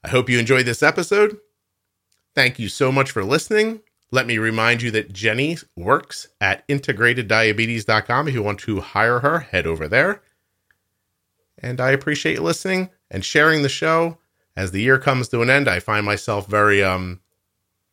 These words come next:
reminiscent of the past year. I think back. That's not the word reminiscent. What am I? Hmm, don't remember the word.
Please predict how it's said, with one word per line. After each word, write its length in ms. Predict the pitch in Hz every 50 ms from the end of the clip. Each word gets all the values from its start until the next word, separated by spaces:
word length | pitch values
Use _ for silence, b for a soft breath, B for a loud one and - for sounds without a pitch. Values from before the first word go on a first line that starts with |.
| - - _ _ _
reminiscent 680 | 107 107 104 101 98 113 135 - - 107 110 107 - _ _ _ _ _ -
of 220 | 120 107 101 98
the 80 | 104 104
past 420 | - 123 117 120 113 - - -
year. 180 | 143 160 180 175
I 100 | 120 92
think 240 | - - 101 - -
back. 340 | 110 120 139 165 165 - _ _ _ _ -
That's 180 | 110 101 -
not 140 | 123 98 92
the 60 | 101
word 200 | 90 95 95 87
reminiscent. 500 | 90 90 90 92 104 117 - - 196 196 - _ _ _ _ _ _ -
What 120 | 156 151
am 80 | 135 80
I? 160 | 69 131 - _ _ _ _ _ _ _ _ _ _ -
Hmm, 280 | 214 196 190 175 165 147 135 - _ _ _ _ _
don't 140 | 190 190 -
remember 240 | 196 190 185 185
the 60 | 185 185
word. 240 | 180 156 104 95